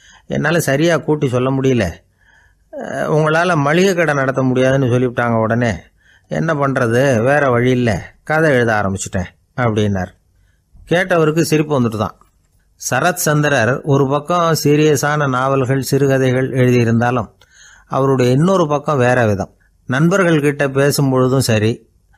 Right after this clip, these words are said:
அவர்களுக்கு கடிதங்கள் எழுதும் போதும் சரி, கேலியும் கிண்டலும் நகைச்சுவை உணர்வும் அதிகமா இருக்கும். காந்திஜி ஒரு சமயம் கல்கத்தாவுக்கு வந்திருந்தார். தேசபக்தர்கள் பல பேர் அவர்கிட்ட பேசிக்கிட்டு இருந்தாங்க.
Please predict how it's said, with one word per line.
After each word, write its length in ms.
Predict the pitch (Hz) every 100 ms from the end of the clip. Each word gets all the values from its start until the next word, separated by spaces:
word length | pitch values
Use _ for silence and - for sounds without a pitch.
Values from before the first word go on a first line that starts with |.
| _ _ -
அவர்களுக்கு 600 | - 139 147 139 135 127
கடிதங்கள் 520 | 127 139 170 180 170
எழுதும் 320 | 143 135 131
போதும் 260 | 120 120 127
சரி, 480 | - 107 110 - _
கேலியும் 440 | 151 165 170 165 156
கிண்டலும் 520 | 139 139 135 139 -
நகைச்சுவை 540 | - 123 143 151 156 131
உணர்வும் 340 | 120 123 131
அதிகமா 380 | 120 117 123 131
இருக்கும். 280 | 113 - - _ _ - _ -
காந்திஜி 520 | 131 170 165 151 151
ஒரு 160 | 135
சமயம் 520 | - 135 147 151 127 127
கல்கத்தாவுக்கு 560 | 135 139 147 139 131
வந்திருந்தார். 680 | 120 117 113 110 110 - _ _ -
தேசபக்தர்கள் 760 | 135 165 170 147 135 147 139 156
பல 220 | 127 127
பேர் 220 | 131 147
அவர்கிட்ட 420 | 143 131 123 123 127
பேசிக்கிட்டு 420 | 127 123 120 110
இருந்தாங்க. 400 | 110 104 95